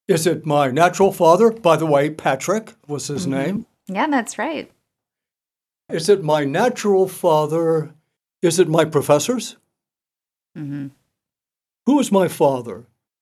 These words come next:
Speaker 1: Second question is, who can teach me how to be a son?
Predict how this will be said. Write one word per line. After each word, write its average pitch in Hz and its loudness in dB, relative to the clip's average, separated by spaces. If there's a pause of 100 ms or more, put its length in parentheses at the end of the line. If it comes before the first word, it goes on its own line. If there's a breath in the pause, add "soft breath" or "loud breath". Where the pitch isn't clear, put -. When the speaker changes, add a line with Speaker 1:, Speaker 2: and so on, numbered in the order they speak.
(100)
Speaker 1:
Second 262 2
question 160 0
is, 135 -4 (720)
who 294 6
can 233 2
teach - -4
me 180 4
how 165 4
to 170 -6
be 165 0
a 156 2
son? 123 -2